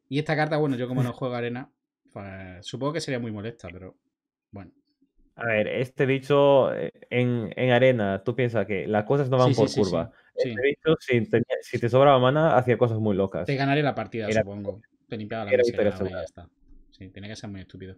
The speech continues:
Speaker 2: Tú ponías uno de estos y el otro que deja caer un guardián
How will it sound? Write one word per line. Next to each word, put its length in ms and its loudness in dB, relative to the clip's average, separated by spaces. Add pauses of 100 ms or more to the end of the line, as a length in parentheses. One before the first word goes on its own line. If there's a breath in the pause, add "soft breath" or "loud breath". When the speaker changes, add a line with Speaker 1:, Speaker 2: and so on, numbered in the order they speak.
Speaker 2:
Tú 140 -20
ponías 420 4
uno 160 6
de 160 8
estos 420 4
y 120 4
el 80 8
otro 260 6
que 100 2
deja 280 4
caer 360 0 (200 soft breath)
un 280 2
guardián 540 4